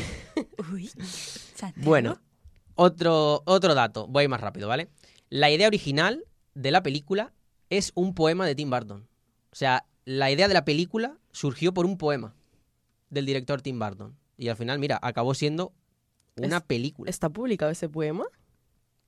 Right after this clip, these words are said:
Speaker 3: ¿Lo
Speaker 2: Pues
Speaker 3: sabes?
Speaker 2: no lo, no lo, no, no indagué, pero
Speaker 1: Investigaremos y lo pondremos en el vídeo
Speaker 3: Investigaremos.
Speaker 1: para que podáis disfrutarlo.
Speaker 2: Otro, otro dato, y voy a preguntárselo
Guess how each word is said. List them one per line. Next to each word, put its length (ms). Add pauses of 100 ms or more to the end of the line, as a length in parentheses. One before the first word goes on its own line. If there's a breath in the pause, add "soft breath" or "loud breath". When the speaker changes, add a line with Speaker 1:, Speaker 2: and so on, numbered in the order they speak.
(100)
Speaker 3:
¿Lo 120
Speaker 2:
Pues 260
Speaker 3:
sabes? 160
Speaker 2:
no 260
lo, 680 (420)
no 360
lo, 100 (140)
no, 440
no 260
indagué, 360 (120)
pero 640
Speaker 1:
Investigaremos 880
y 40
lo 160
pondremos 500
en 100
el 120
vídeo 380
Speaker 3:
Investigaremos. 240 (480)
Speaker 1:
para 420
que 160
podáis 460
disfrutarlo. 640 (400)
Speaker 2:
Otro, 600 (140)
otro 240
dato, 460
y 360
voy 160
a 300
preguntárselo 640